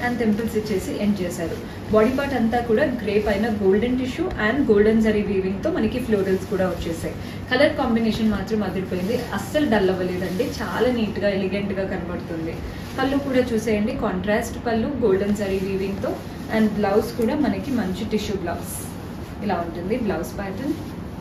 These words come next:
బ్యూటిఫుల్‌గా ఉంది కదండి. శారీ రెండు వేల నాలుగు వందల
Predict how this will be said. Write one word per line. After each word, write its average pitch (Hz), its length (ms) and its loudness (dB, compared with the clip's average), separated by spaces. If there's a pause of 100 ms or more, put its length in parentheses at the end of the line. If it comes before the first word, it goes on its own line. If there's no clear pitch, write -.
బ్యూటిఫుల్‌గా 254 600 0
ఉంది 196 180 -4
కదండి. 190 280 -2 (100)
శారీ 226 240 -2 (400)
రెండు 254 260 2
వేల 190 200 2 (160)
నాలుగు 185 320 2
వందల 180 260 -2